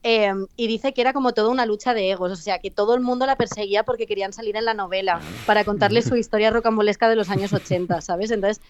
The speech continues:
Speaker 1: es como muy gracioso todo este tipo de personajes súper quijotescos, y es muy gracioso porque hay uno de ellos que encima es famoso porque, eh, el programa de Pesadilla en la cocina...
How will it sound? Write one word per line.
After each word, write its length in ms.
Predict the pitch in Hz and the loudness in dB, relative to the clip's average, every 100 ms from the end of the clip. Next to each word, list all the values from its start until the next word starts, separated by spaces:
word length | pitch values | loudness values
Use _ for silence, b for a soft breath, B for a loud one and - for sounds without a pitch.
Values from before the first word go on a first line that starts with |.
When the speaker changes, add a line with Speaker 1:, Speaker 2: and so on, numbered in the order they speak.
| b b | b b
Speaker 1:
es 120 | 220 226 | -4 2
como 200 | 285 269 | 2 4
muy 140 | 254 | 2
gracioso 360 | 262 254 262 285 | 2 0 -2 0
todo 120 | 247 | 0
este 180 | 240 262 | 0 -2
tipo 220 | 247 226 | -4 2
de 140 | 208 190 | 2 2
personajes 760 | 185 - 175 190 180 233 233 b b b - - | -4 -4 -2 -2 0 -2 -2 b b b -20 -6
súper 320 | 254 208 196 | -4 -2 -4
quijotescos, 920 | 202 - 196 214 226 - 240 294 - b b _ - | -4 -2 0 2 0 0 0 0 -4 b b _ -4
y 380 | 254 240 226 | -2 0 2
es 120 | 220 247 | 2 2
muy 100 | 277 | 0
gracioso 320 | 269 285 302 | 0 -2 -2
porque 260 | 240 220 208 | -2 2 2
hay 160 | 226 | 2
uno 180 | 262 277 | 0 0
de 160 | 269 269 | 0 -2
ellos 340 | 277 285 311 | -2 -4 -2
que 120 | 247 | 0
encima 380 | 220 233 233 269 | 0 0 0 0
es 280 | - 220 - | 0 -2 2
famoso 400 | 254 226 226 202 | 0 2 -2 -2
porque, 400 | 190 - 180 165 _ b b _ | -4 0 0 -2 _ b b _
eh, 300 | 208 196 190 - | 0 2 0 -2
el 220 | 208 208 196 | -2 -2 2
programa 440 | 196 190 185 220 | 2 4 4 4
de 140 | 262 | 2
Pesadilla 400 | 254 247 247 240 | 0 -2 0 0
en 60 | 226 | 0
la 100 | 220 | -2
cocina... 560 | 214 - 247 247 226 | -2 -6 -6 -4 -4